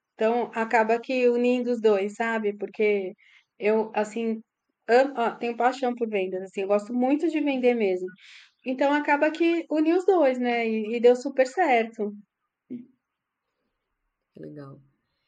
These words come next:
Speaker 2: É dif-, nossa, é tão difícil alguém falar, "Não, eu gosto muito de vender mesmo." Mas vender é legal, né? É legal, gente. <laughs> A gente
Speaker 1: Eu
Speaker 2: tem medo
Speaker 1: gosto, eu
Speaker 2: de
Speaker 1: gosto
Speaker 2: vender.
Speaker 1: de vender.
Speaker 2: É o final de todo o seu processo ali. É quando alguém vira e fala, "Nossa, eu quero isso, eu quero pagar por isso que você fez."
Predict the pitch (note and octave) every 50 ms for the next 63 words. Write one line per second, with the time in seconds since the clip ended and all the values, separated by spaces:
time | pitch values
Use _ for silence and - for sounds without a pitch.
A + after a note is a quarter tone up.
0 | _ _ - G3+ A3 - - - - - G#3+ C#4+ D4 - C4+ C#4 B3+ D4 F#4+ G4
1 | - - - C4 C4 C4+ C4 B3+ - - E3+ E3 D#3 - - F#3 F#3 F#3+ F#3+ G3
2 | G3 G3 G3+ F#3 F3+ F3+ F#3 G3+ A3 G#3+ G3 F#3+ F3+ - F3 G3 G#3 G#3+ - F#3
3 | F3+ G3+ G#3+ G#3 G3+ G3 F#3+ G3 F#3+ F3+ D3+ D3+ E3+ E3 D3+ D3 D3+ D#3 D3+ _
4 | _ _ _ _ _ - C4 C#4 E4 D#4+ C#4+ E4+ E4+ F4+ G#4 F#4 D4+ D4+ D4+ D#4+
5 | E4+ D#4+ C#4+ C#4 C#4+ C#4 C#4+ C#4 C#4 C#4 C4+ C#4+ D4+ D#4+ D4 A#3+ G3+ F3+ F3 D#3+
6 | - - F3+ G3 G#3+ - - _ _ _ _ _ _ _ _ _ - - _ _
7 | _ - D4 A#3+ - A#3 E4+ E4 D4 C4+ B3+ B3 B3+ D4+ D4 C#4+ A#3+ G#3+ - A3+
8 | A3 G#3+ A3 A3+ B3 C#4 C4+ C4 B3 A#3+ A3+ A3 G#3+ G3+ G3+ G3+ G#3 _ _ _
9 | _ _ _ _ _ _ _ _ _ _ _ _ _ _ _ _ _ _ _ _
10 | - - G#3+ C4+ D#4+ D#4 - G4+ G4 G4 E4 D#4+ D#4+ D#4+ D#4+ E4+ E4+ - - F#4+
11 | - F#4+ F#4 F#4+ F4+ - E4+ E4+ E4 E4+ G4 G4+ G4 E4+ C#4 A#3+ A#3+ B3 B3 B3
12 | B3 A#3+ B3 B3 A#3 G#3+ C4 C#4+ C#4+ - B3+ A#3+ A#3 B3 C4+ C4 - B3+ - C#4+
13 | D4 D4+ D#4 D4 D4 B3+ A#3+ B3+ C4 C4 C4 D#4 D#4 D#4+ C4 C#4+ C#4+ C#4+ C#4+ C4+
14 | B3+ B3+ C4+ C4 C4 _ - - G#3+ G#3+ - B3 C4 A#3+ G3+ F3+ F3+ - - _